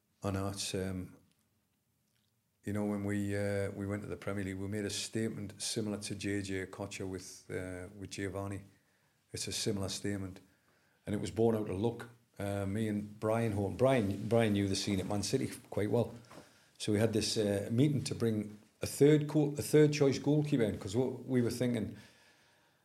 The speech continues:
um, Boaz Di-, uh, Boaz Myhill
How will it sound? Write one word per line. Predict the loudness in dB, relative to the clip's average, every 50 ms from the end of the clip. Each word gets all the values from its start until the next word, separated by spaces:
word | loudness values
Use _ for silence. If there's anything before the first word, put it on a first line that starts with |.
| _ -4
um, | -2 0 0 0 0 -2 -2 -4 -6 -10 -16 -20 _ _ _ _ _ _ _ -16 -14
Boaz | -4 2 6 6 8 8 6 4
Di-, | 4 4 4 4 4 2
uh, | 2 0 0 0
Boaz | 0 2 4 4 4 4 2 0 -2 -4 -8 -12 -18 _ _ _ _ _ _ _ _ _ -18 -18 _ _ -20 _ _ _ -20 -20 -20 -20 -20 _ _ -6
Myhill | -2 2 4 4 4 4 2 0 -2 -2 -4